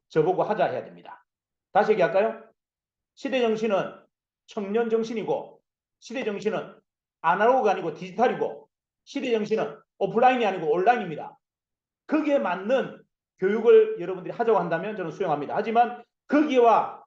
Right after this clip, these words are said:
번나가 있는 교육은 단 일도 수용할 수 없다. 이게 제 원칙이에요. 이유가 왜? 시대 정신을 반영하지 못하고 있기 때문에 그렇습니다. 제 생각과 다르기 때문이 아닌 거예요. 제 생각과 같고 다르고는 저는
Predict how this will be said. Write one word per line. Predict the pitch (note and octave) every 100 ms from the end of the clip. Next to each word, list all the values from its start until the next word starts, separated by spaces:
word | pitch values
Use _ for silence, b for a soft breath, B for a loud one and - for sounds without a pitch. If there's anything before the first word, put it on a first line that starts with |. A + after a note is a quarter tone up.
| _
번나가 | - A#3 D4 D4+
있는 | D4
교육은 | A#3 A3 G#3+ F3 - - _
단 | F3+ D4 D4
일도 | C#4 C#4+ D4 C#4
수용할 | C4 A3+ A3
수 | F#3+
없다. | G3 - -
이게 | G3 G3+
제 | F3+
원칙이에요. | D#3+ F#3 - G#2+ - _ _ _ _ _ _ _ _ _ -
이유가 | F3+ A3 A3+
왜? | E3+ G#3+ A3 - - _ _ _ _
시대 | - A3+
정신을 | A3+ G3 G3
반영하지 | D#3 F3+ F#3+ D#3+
못하고 | D#3 G3+ G3
있기 | C3 -
때문에 | F2+ -
그렇습니다. | _ _ _ _ _ _ _ _ _ _ _ _ _ _
제 | E3 G#3
생각과 | C4+ C4+ C#4 A#3+
다르기 | E3+ G#3
때문이 | G#3+ -
아닌 | A#2+ E3 G#3
거예요. | D3+ - - _ _ _ _
제 | E3
생각과 | F#3 B3+ C4+ C4 A3
같고 | F#3+ A3+
다르고는 | F#3+ F3 F3
저는 | E3+ D#3